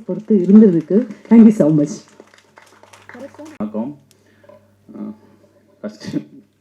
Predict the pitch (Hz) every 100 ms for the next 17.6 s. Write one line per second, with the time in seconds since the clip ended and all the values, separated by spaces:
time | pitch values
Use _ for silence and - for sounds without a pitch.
0 | 147 123 113 110 127 127 147 135 139 131
1 | 113 117 - 127 - 120 120 120 110 107
2 | 113 135 113 107 107 135 120 107 _ -
3 | - _ - _ _ _ _ _ - -
4 | _ - - 127 - 135 127 - 110 123
5 | 131 - _ _ _ _ _ _ - 113
6 | 120 123 135 - _ 113 123 131 135 143
7 | _ _ _ _ _ _ _ _ - 117
8 | 120 110 107 107 107 - 123 120 - _
9 | _ _ _ - 123 135 135 127 113 110
10 | 107 117 127 127 139 110 113 127 135 131
11 | 110 127 117 110 123 139 139 131 147 156
12 | 139 120 110 113 107 113 113 123 113 123
13 | 143 151 123 117 117 139 139 131 131 123
14 | 110 113 110 107 107 110 - 135 123 127
15 | 110 123 123 113 110 107 113 110 127 117
16 | 117 110 123 135 120 143 131 123 139 135
17 | 113 107 107 101 95